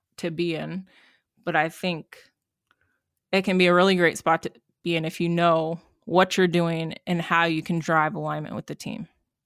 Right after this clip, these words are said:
Um, and the, the, like, uh, I don't know, velocity or output you get from a team who understands what they're doing. They know, they know why they're doing it.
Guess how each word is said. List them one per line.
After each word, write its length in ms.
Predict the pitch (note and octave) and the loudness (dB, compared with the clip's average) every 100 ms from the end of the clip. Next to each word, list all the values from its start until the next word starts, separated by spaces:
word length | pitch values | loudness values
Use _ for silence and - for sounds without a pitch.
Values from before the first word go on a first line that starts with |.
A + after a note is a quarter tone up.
| _ _ _ _ _ _ _ _ _ _ | _ _ _ _ _ _ _ _ _ _
Um, 500 | F3+ D#3 - - F3 _ _ _ _ _ _ | -6 -4 -6 -8 -12 _ _ _ _ _ _
and 180 | F#3+ F#3 | 2 4
the, 580 | F3+ F3 E3+ D#3+ D#3+ D#3+ - _ _ _ _ _ _ _ _ _ _ _ _ _ _ _ _ _ - | 4 4 4 2 0 -4 -10 _ _ _ _ _ _ _ _ _ _ _ _ _ _ _ _ _ -2
the, 200 | F3 - _ - | 0 0 _ -6
like, 480 | E3+ D#3 D3+ - - | 0 0 -2 -8 -14
uh, 360 | - - - - - | -12 -12 -14 -18 -8
I 80 | F#3 | -4
don't 120 | F#3 | -2
know, 240 | D#3+ E3 - | -4 -6 -4
velocity 640 | F3 E3+ E3+ F3 - E3+ | 0 6 6 6 0 -2
or 60 | D3+ | 2
output 380 | E3+ E3+ - | 2 2 -4
you 100 | - | -4
get 260 | E3 D#3+ - | -2 -2 -2
from 160 | F3+ E3 | -4 -4
a 60 | |
team 340 | D#3 F3+ E3+ E3+ | -6 -6 -4 -4
who 200 | F3 - | -4 -2
understands 640 | F#3 F3 E3+ - E3+ F3 | 0 2 0 0 -2 -2
what 120 | D#3+ | -4
they're 140 | D#3+ D#3+ | -4 -6
doing. 460 | D#3+ D#3+ D#3+ E3+ - _ _ _ _ _ _ - | -6 -6 -6 -8 -8 _ _ _ _ _ _ -2
They 100 | F#3 | 2
know, 380 | F3+ F3+ F3+ - | 4 4 2 0
they 200 | F3 F3 | 0 4
know 180 | F3 | 4
why 240 | F#3 E3 E3+ | 4 4 2
they're 160 | E3+ | -2
doing 320 | D3+ D3 C3 B2+ | -4 -8 -8 -10
it. 200 | - | -12